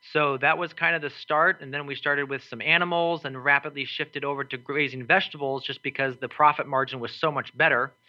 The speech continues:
And that was the start of our, our farm business and the kind of my start of my really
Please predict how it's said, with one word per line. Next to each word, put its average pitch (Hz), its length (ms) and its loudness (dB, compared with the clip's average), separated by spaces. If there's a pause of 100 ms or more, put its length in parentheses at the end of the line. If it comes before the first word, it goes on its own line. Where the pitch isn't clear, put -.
(360)
And 143 420 2
that 139 140 0
was 156 160 -6
the 151 80 -10
start 165 240 0
of 165 100 -6
our, 170 260 2
our - 120 0
farm 160 360 -2
business 180 600 -2
and 147 520 -2
the 135 120 -2
kind 143 220 0
of 139 60 0
my 135 140 2
start 151 320 4
of 135 60 0
my 143 80 4
really 143 640 0